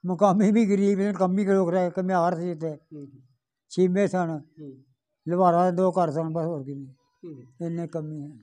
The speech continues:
Speaker 2: ਜਿਹੜੇ ਵਸਿੰਦੇ ਲੋਕ ਸਨ ਇੱਥੋਂ ਦੇ,
Speaker 1: ਹਾਂ।
Speaker 2: ਉਹਨਾਂ ਦੇ ਵਿੱਚੋਂ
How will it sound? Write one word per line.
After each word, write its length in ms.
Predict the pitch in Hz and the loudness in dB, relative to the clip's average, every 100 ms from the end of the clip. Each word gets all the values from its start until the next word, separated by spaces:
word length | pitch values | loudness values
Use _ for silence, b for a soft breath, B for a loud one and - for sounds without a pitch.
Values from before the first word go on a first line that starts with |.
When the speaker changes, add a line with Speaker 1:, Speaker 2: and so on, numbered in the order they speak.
| _ _ _ _ | _ _ _ _
Speaker 2:
ਜਿਹੜੇ 280 | 151 208 240 | -8 -4 -4
ਵਸਿੰਦੇ 440 | 214 - 185 175 233 | -6 -8 -6 -2 0
ਲੋਕ 220 | 190 175 | 0 -2
ਸਨ 400 | 202 196 196 190 _ 190 | -6 -8 -8 -12 _ -8
ਇੱਥੋਂ 280 | 190 196 160 | -8 -8 -8
ਦੇ, 240 | 127 123 _ 135 | -10 -14 _ -18
Speaker 1:
ਹਾਂ। 140 | 117 101 _ _ | -18 -20 _ _
Speaker 2:
ਉਹਨਾਂ 260 | 190 208 220 | -8 -6 -4
ਦੇ 120 | 208 | -4
ਵਿੱਚੋਂ 540 | 175 175 - 202 415 | -4 -8 -10 -8 -8